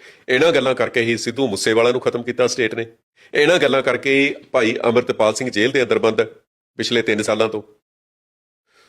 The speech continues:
ਸੋ ਉਹਨੂੰ ਕਿੰਨਾ ਕੁ ਚਿਰ ਇੰਡੀਅਨ ਸਟੇਟ ਛੱਡਦੀ ਹੈ, ਇਹ ਸਾਡਾ ਡਰ ਆ, ਇਹ ਸਾਡਾ ਤੌਖਲਾ। ਇਸ ਸੰਬੰਧ ਦੇ ਵਿੱਚ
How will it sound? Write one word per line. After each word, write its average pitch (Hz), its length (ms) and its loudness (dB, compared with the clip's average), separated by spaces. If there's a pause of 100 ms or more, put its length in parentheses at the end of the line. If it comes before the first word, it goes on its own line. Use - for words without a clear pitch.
(160)
ਸੋ 180 400 0
ਉਹਨੂੰ 196 440 2
ਕਿੰਨਾ 151 340 0
ਕੁ 160 80 -2
ਚਿਰ 160 220 0
ਇੰਡੀਅਨ 165 500 0
ਸਟੇਟ 131 360 -2
ਛੱਡਦੀ 98 400 -2
ਹੈ, 92 80 0 (1300)
ਇਹ 147 80 -4
ਸਾਡਾ 135 320 0
ਡਰ 107 240 0
ਆ, 139 140 0 (120)
ਇਹ 135 120 0
ਸਾਡਾ 123 260 0
ਤੌਖਲਾ। 123 520 2 (400)
ਇਸ 151 260 0
ਸੰਬੰਧ 160 300 0
ਦੇ 165 160 2
ਵਿੱਚ 135 340 0